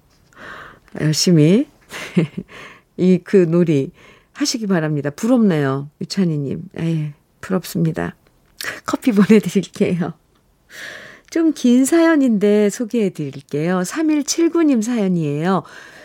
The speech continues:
저는 육아휴직 삼 개월 차인 육아 파파입니다. 다섯 살 딸내미와 세 살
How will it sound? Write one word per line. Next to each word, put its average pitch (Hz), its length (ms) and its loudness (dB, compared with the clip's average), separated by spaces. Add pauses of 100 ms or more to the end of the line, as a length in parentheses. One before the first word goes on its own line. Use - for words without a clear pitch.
(200)
저는 262 400 2
육아휴직 285 640 0
삼 359 300 -4
개월 370 280 2
차인 226 480 0 (120)
육아 190 460 0
파파입니다. 196 1040 -2 (580)
다섯 220 260 -2
살 233 280 0
딸내미와 240 760 0 (300)
세 269 220 0
살 254 340 0